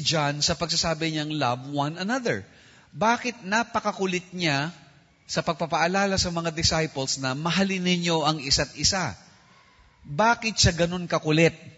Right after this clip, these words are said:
Kasi nga, hindi natural sa atin na magmahal.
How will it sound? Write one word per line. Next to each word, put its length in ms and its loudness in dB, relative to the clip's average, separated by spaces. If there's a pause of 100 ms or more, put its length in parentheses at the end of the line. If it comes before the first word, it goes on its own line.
(680)
Kasi 320 4
nga, 300 0 (560)
hindi 720 2
natural 560 2
sa 320 4
atin 420 -2 (800)
na 220 0
magmahal. 640 4